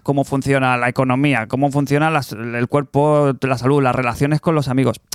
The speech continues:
Pero poco a poco vas viendo que todo está interrelacionado y te hace ver las cosas de una manera muy guay. Está muy bien, está muy bien. ¿Qué me pasó con el juego? ¿Y por qué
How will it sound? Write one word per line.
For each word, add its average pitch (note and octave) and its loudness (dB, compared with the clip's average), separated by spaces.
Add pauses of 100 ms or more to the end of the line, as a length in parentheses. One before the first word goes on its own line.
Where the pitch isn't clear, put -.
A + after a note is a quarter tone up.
(140)
Pero A#2+ 0
poco D#3 0
a E3+ -2
poco G3 0
vas C3 0
viendo C3+ -2
que C3 -2
todo D#3+ 2
está B2 -2
interrelacionado G#2+ -4 (640)
y A#2+ -6
te A#2 -4
hace A#2 0
ver D#3 2
las D3+ -4
cosas D#3 0
de C#3+ -2
una A#2 0
manera G#2+ -4
muy A#2+ -8
guay. - -12 (340)
Está - -4
muy A2+ -4
bien, - -16 (100)
está - -16 (120)
muy - -12
bien. - -16 (360)
¿Qué F#3 0
me F3+ 0
pasó F3 0
con C#3 0
el D3+ 0
juego? - -4 (1600)
¿Y C#3 -2
por A#2+ 0
qué D3 0